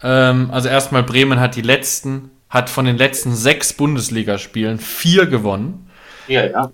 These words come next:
Speaker 1: Bremen
Speaker 2: Klar.
Speaker 1: hat, wir spielen ja daheim gegen Bremen, also Bremen kommt zu uns.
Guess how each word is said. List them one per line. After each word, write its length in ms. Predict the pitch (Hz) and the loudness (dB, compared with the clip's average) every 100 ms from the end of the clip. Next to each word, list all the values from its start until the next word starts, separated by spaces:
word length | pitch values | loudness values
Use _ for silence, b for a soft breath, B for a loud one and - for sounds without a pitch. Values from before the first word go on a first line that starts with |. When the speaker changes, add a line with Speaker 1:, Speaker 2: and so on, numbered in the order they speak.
| _ | _
Speaker 1:
Bremen 440 | 117 135 139 175 | 4 6 6 4
Speaker 2:
Klar. 120 | 175 | 2
Speaker 1:
hat, 320 | 135 139 - - - - | 0 0 -4 -10 -6 -2
wir 100 | 127 | 0
spielen 380 | 123 131 147 131 | 0 0 2 2
ja 200 | 123 113 | 4 4
daheim 400 | 110 107 104 107 | 4 2 0 -2
gegen 240 | 120 123 127 | -4 -4 -4
Bremen, 300 | 123 135 160 | -2 0 0
also 180 | 117 107 | -4 -4
Bremen 380 | 110 113 110 | -4 -2 -2
kommt 300 | 110 120 110 - | -4 -4 -4 -6
zu 180 | - | -8
uns. 420 | 87 120 220 - | -6 -6 -6 -8